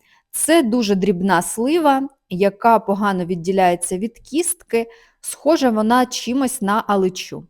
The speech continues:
Я готую із тих слив, які в мене є. Це ось такі темні сливи, головне, щоб вони були стиглі. Сливи я гарно мию та відділяю їх від кісточки. Грузини ж не відділяють сливу від кісточки, відправляють цілу сливу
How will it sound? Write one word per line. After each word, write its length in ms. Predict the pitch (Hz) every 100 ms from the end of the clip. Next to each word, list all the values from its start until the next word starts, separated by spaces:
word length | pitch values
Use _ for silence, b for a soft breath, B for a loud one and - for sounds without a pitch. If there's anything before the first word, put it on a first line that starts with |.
| _ 180
Я 220 | 190 247
готую 440 | 233 - 202 185
із 300 | - 214 -
тих 220 | - 190
слив, 340 | - 226 320 269
які 300 | 196 190 202
в 100 | 175
мене 340 | 170 165 160
є. 340 | 165 185 285 349 b b b -
Це 120 | 220
ось 180 | 190 -
такі 340 | 196 196 190
темні 460 | - 196 185 175 170
сливи, 460 | - 214 302 285
головне, 460 | 202 202 196 208 208
щоб 200 | - 175
вони 200 | 185 190
були 260 | 175 175 202
стиглі. 600 | - - 185 165 160 247 b b b
Сливи 440 | - - 285 233 214
я 160 | 202
гарно 440 | 196 202 180 180 185
мию 400 | 175 170 254 339
та 220 | 233 247
відділяю 580 | 240 165 180 208 277 190
їх 280 | 214 -
від 160 | 208 202
кісточки. 720 | - 180 - - - - - - _ _ b b b
Грузини 680 | 202 240 320 220 214 196 294
ж 180 | - 247
не 260 | 226 277 254
відділяють 680 | 214 180 226 214 180 170
сливу 400 | - 226 226 185
від 200 | 190 262
кісточки, 680 | - 190 202 - 277 - -
відправляють 800 | 240 226 - 233 247 254 214 202
цілу 380 | - 254 233 196
сливу 440 | - 202 202 170